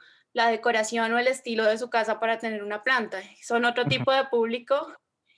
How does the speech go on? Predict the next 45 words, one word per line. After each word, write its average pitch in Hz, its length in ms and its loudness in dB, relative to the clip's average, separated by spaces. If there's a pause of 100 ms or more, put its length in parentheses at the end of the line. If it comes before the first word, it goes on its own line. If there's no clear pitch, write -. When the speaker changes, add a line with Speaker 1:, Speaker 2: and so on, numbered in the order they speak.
(200)
Speaker 1:
Entonces 269 440 2
se 277 100 2
me 302 120 2
ocurrió 294 260 2
la 226 120 2
idea 240 280 2
de 240 80 0
generar 254 420 -2
el 226 100 -2
emprendimiento 247 920 -4
con 240 280 -6
productos 214 580 -4
que, 254 140 0
pues, 226 220 -6
ya 196 380 -2 (680)
sí 254 220 -2
están 226 320 0
diseñados 226 560 -4
de 220 80 -6
una 220 140 -4
mejor 220 340 -8
manera, 220 800 -4 (380)
con, 208 320 -2
pues, 220 160 -10
con 220 160 -4
el 214 100 -8
fin 208 120 -6
de 208 120 -8
llegar 226 240 0
a 214 40 -4
estas 220 240 -8
personas. 269 640 -6 (440)
Y, - 140 -6
pues, 262 220 0
lo 240 160 0
que 254 80 -2
ofrezco 233 360 -4
en 240 120 -4
principio 262 560 0
es 262 120 2
un 233 180 -6
kit 240 340 -10
inicial 240 540 -4
de 208 100 -12
siembra 254 600 -4